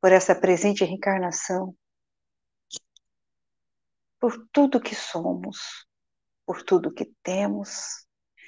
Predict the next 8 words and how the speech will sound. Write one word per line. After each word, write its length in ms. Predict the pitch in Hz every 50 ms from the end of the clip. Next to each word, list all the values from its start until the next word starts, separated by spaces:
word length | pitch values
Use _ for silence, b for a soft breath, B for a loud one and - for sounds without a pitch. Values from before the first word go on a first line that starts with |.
| B B B B B B
e 80 | - 202
por 240 | 208 - 208 - - _ _ -
tudo 340 | 240 233 240 220 226 214
que 120 | - - 208
recebemos 920 | - - 214 208 - - - 196 185 185 175 175 175 175 180 190 175 -
a 100 | 190 190 - _ _
cada 400 | - 240 247 240 220 233 226 214
dia. 500 | 226 - - - - - - - -